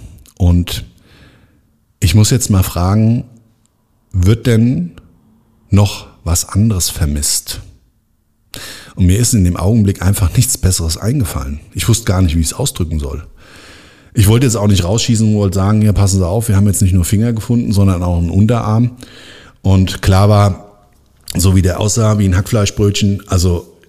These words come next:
der ist auch nicht mehr anzunehmen. Ich bin auch kein Experte. Ich weiß nur, ich habe mir früher mal selber beim Arbeitsunfall den Daumen abgehülst, vom Knochen runtergehülst. Und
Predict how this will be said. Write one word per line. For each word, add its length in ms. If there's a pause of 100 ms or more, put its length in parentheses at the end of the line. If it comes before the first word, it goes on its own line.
(100)
der 160
ist 380
auch 380
nicht 200
mehr 180
anzunehmen. 600
Ich 100
bin 120
auch 120
kein 200
Experte. 500
Ich 120
weiß 220
nur, 160
ich 120
habe 160
mir 100
früher 260
mal 160
selber 340 (320)
beim 220
Arbeitsunfall 720
den 180
Daumen 400
abgehülst, 840
vom 280
Knochen 400
runtergehülst. 800
Und 160